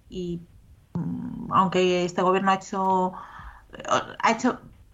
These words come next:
suficientes cosas como para que tenga muchos motivos para tener oposición, ¿no?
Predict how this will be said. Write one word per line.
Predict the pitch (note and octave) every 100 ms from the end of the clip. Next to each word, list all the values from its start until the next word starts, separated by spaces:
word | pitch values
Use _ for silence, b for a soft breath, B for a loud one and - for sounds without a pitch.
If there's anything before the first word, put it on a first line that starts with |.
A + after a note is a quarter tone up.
| - -
suficientes | - B3+ B3+ C4+ D#4 E4
cosas | E4 D#4+ F4 -
como | D4 B3+
para | G#3+ G#3
que | G#3+
tenga | C4 C#4+
muchos | C4+ C4+
motivos | C4 A#3+ C4 C#4 C#4+ - _ _ _ _ _ -
para | G#3 F#3+
tener | F#3+ G3 G3+
oposición, | G3 F#3+ F#3+ E3+ E3+
¿no? | A#3